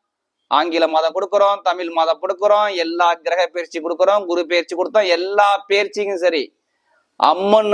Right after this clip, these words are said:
அருள் டி வி நேயர்கள் நிறைய ஆதரவு கொடுக்குறீங்க, நிறைய சப்ஸ்கிரைபர் நிறைய கொடுக்குறீங்க, எனக்கு நிறைய ஜாதகமும் கொடுக்குறீங்க, ஒரு சில பேர் திருக்கணித முறைப்படி ஜாதகம் எழுதவும் கொடுக்குறீங்க. அனைவருக்குமே பொங்காலம்மன் சார்பாக ஒரு மனமார்ந்த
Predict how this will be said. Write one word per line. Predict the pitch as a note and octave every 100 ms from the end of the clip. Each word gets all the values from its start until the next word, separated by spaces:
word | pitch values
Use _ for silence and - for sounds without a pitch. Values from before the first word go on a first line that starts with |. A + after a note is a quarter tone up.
| G3
அருள் | F#3 E3+ F3+
டி | F3
வி | E3
நேயர்கள் | E3 E3+ G3+ F#3 E3+
நிறைய | D#3+ D#3+ D3+ C3 E3
ஆதரவு | G#3 G3+ G#3+ G3+ F3+
கொடுக்குறீங்க, | F3 E3+ D#3 C3+ - _ _ _ _ _ -
நிறைய | C#3 D3+ D3+ -
சப்ஸ்கிரைபர் | F#3+ - - A3 G3+ F#3+ F3+
நிறைய | F#3 G3+ G3+
கொடுக்குறீங்க, | F3+ E3+ E3+ D3+ C#3
எனக்கு | A#2+ F#2 _ _ _ _ _ C#3
நிறைய | D3 D#3+ D3 C3+ F#3
ஜாதகமும் | G3+ G#3+ G#3+ G3+ F#3+
கொடுக்குறீங்க, | F3+ F#3+ G3+ G3+
ஒரு | F#3 -
சில | F3+ D#3+
பேர் | F#3+ F3+ -
திருக்கணித | G3 G3+ G#3 G3+ F#3 F3
முறைப்படி | F3 F3 F#3 F#3
ஜாதகம் | F3 E3+ D#3+
எழுதவும் | F#3 G#3 G#3 F#3
கொடுக்குறீங்க. | F3 E3 C#3 A#2 _ _ _ _ _ _ -
அனைவருக்குமே | C#3+ E3 F3+ F3 F3+ F3+ F#3 _
பொங்காலம்மன் | D#3+ F3+ G3 G#3 G3+ F#3 E3+ D3+ D#3+
சார்பாக | C#3+ C#3+ C#3 B2+ C3+ - _ _ _ _ _ _ C3
ஒரு | C#3
மனமார்ந்த | C#3 E3 F3 F#3+ F#3+